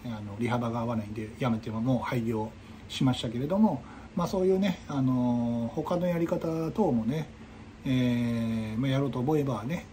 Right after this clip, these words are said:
できるという、うん、風なね、ちょっと枝葉が見えましたので、また、なんかな、その、一般市民の、まあ、その消費価格の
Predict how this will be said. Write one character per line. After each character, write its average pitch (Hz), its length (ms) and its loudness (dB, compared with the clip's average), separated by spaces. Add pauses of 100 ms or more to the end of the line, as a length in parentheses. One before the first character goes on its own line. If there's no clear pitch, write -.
(160)
で 123 120 2
き 127 120 -2
る 120 120 2
と 160 100 -2
い 120 280 4
う、 120 40 -6 (600)
う 139 40 2
ん、 117 420 2
風 147 160 2
な 104 140 -4
ね、 131 240 0 (180)
ち - 80 -6
ょ - 20 -4
っ - 40 -8
と 107 80 -6
枝 139 220 2
葉 143 140 0
が 135 460 0
見 151 160 2
え 151 60 0
ま 175 120 0
し - 80 -6
た 131 80 -2
の 101 140 -4
で、 95 140 -10 (580)
ま 143 120 0
た、 143 560 0 (680)
な 135 80 0
ん 113 80 2
か 98 100 -8
な、 101 140 -8
そ 131 100 -4
の、 110 420 -2 (320)
一 147 100 0
般 151 140 2
市 151 120 0
民 143 240 2
の、 196 320 2 (400)
ま 151 100 0
あ、 - 20 2
そ 127 120 -2
の 117 100 4
消 127 280 -2
費 123 540 4 (480)
価 - 140 -2
格 123 280 -2
の 185 320 4